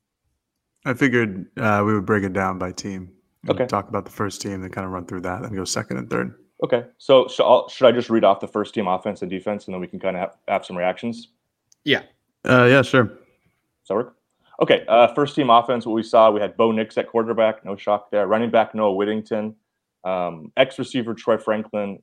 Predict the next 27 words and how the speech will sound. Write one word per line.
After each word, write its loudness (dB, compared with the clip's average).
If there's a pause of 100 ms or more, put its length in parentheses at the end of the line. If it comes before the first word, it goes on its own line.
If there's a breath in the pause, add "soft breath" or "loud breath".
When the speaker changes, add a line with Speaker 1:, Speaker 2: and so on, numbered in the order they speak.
Speaker 2:
Z -4
receiver, -6
Chris -10
Hudson. -4
Slot, -2
Tez -6
Johnson. -8
So -10
they're -8
playing -6
those -8
guys -6
together. -10 (100)
Interesting. -12 (480)
Tight 4
end, 4
Patrick 2
Herbert. 2
We -6
should -6
note, -4
note, -4
uh, -2
Terrence -2
Ferguson -6
was, -6
uh, -2